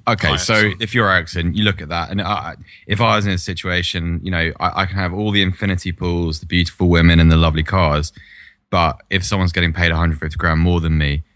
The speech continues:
Speaker 1: and he is of similar ability to me, that annoys me.
Speaker 2: Of course
Speaker 1: I mean,
Speaker 2: it
Speaker 1: just
Speaker 2: does.
Speaker 1: because it's, it's human. I don't, I don't know whether that's a factor. I mean, I, I, I agree that sort of we, um, there's definitely a line between having a wage structure and having ambition, and, and I don't think it's mouth breathery to sort of,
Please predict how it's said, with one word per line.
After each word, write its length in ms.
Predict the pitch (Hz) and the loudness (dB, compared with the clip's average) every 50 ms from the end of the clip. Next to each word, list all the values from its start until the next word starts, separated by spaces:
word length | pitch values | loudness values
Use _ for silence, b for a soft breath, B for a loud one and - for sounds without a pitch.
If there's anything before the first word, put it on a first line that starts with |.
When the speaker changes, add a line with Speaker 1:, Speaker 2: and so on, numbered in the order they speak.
| _ _ _ _ _ - | _ _ _ _ _ -4
Speaker 1:
and 160 | 82 82 80 | -2 0 0
he 160 | 82 87 82 80 | 2 2 2 2
is 300 | 80 78 76 - - - - | 2 0 -2 -4 -8 -8 -4
of 300 | 82 85 80 73 73 - - | -2 -2 -2 -2 -6 -6 -6
similar 320 | - - - 90 82 80 78 | -4 0 2 2 4 4 2
ability 380 | 73 82 82 80 78 - 73 | 2 2 2 0 0 -2 -6
to 160 | 71 - - 76 | -10 -8 -6 -2
me, 200 | 73 73 71 73 - _ _ _ - | -2 -2 -2 -4 -8 _ _ _ -4
that 220 | 90 92 90 71 71 | -2 -2 0 0 0
annoys 340 | 76 76 67 64 - - | 0 -2 -2 -4 -8 -10
me. 60 | - 85 | -10 -10
Speaker 2:
Of 680 | 82 80 - _ _ _ _ _ _ _ _ _ _ _ | -10 -12 -14 _ _ _ _ _ _ _ _ _ _ _
course 100 | - 92 | -2 0
Speaker 1:
I 20 | |
mean, 100 | 98 95 | 2 2
Speaker 2:
it 40 | 90 | 2
Speaker 1:
just 140 | - 95 90 | 0 -2 -4
Speaker 2:
does. 60 | - | -6
Speaker 1:
because 240 | - 85 104 98 90 | -8 -4 -2 -2 -2
it's, 160 | 92 85 - | -2 -4 -4
it's 140 | 90 92 - | -6 -6 -6
human. 340 | - 110 110 92 78 76 71 B B B B B B B | -4 -2 0 0 0 0 -2 B B B B B B B
I 80 | - 113 | -2 -2
don't, 320 | 117 131 135 127 117 104 - | 0 2 2 2 2 0 0
I 140 | 113 123 117 | -2 0 0
don't 240 | 131 131 123 110 | 2 0 0 2
know 160 | 110 110 101 92 | 0 0 0 0
whether 200 | 90 87 82 76 | -2 -4 -6 -8
that's 260 | 82 80 69 - - | -10 -12 -12 -14 -16
a 40 | 82 | -10
factor. 300 | - 95 82 87 - 95 | -10 -10 -10 -8 -10 -6
I 40 | |
mean, 180 | 87 98 95 95 | -4 -4 -2 0
I, 160 | 95 95 92 | 0 0 -2
I, 160 | 85 78 98 | -2 -4 -6
I 220 | 92 73 95 98 92 | -4 -2 0 2 2
agree 340 | 90 82 - 101 95 90 82 | 2 2 2 2 4 4 2
that 220 | 80 71 - - | 0 -4 -6 -10
sort 160 | - - 85 | -10 -8 -8
of 140 | 85 78 80 | -6 -6 -4
we, 340 | 85 85 82 80 80 82 82 | -2 0 0 2 2 2 2
um, 360 | 80 78 78 78 76 73 76 - - - - B B B B B B B B - | 2 0 0 0 -2 -4 -6 -10 -14 -20 -20 B B B B B B B B -4
there's 120 | 95 90 | -2 0
definitely 400 | 90 107 98 92 - 92 82 82 | 0 0 -2 -2 -2 -4 -4 -2
a 40 | 87 | 0
line 280 | 90 87 85 82 80 80 | 0 0 0 0 0 -2
between 560 | 80 76 - - 82 78 78 78 78 78 76 - | -4 -6 -4 -4 -2 -2 0 -2 -2 -4 -6 -6
having 280 | - 92 95 85 87 82 | -4 -4 -2 0 0 -2
a 40 | 82 | -2
wage 280 | 80 85 85 82 82 | 0 0 0 0 0
structure 400 | - - - 85 60 - - - | -2 -4 -4 -6 -4 -4 -8 -8
and 80 | 76 76 | -8 -6
having 260 | 80 78 73 78 78 | -6 -6 -6 -6 -6
ambition, 480 | 76 73 71 82 85 80 - - 76 73 | -8 -6 -4 -4 -4 -4 -4 -6 -6 -6
and, 180 | 76 76 73 | -4 -4 -4
and 160 | - 71 85 92 | -2 0 0 2
I 40 | |
don't 200 | 98 110 113 95 | 2 2 0 0
think 140 | - 85 76 | 0 -2 -4
it's 100 | 64 - | -4 -4
mouth 320 | - 78 73 73 71 - - | -4 -4 -4 -4 -6 -8 -8
breathery 400 | 69 73 73 71 73 71 71 71 | -8 -6 -6 -4 -4 -2 -4 -4
to 200 | - - 73 69 | -2 -2 -4 -2
sort 160 | - - 71 | -2 -2 -2
of, 140 | 73 71 | -2 -4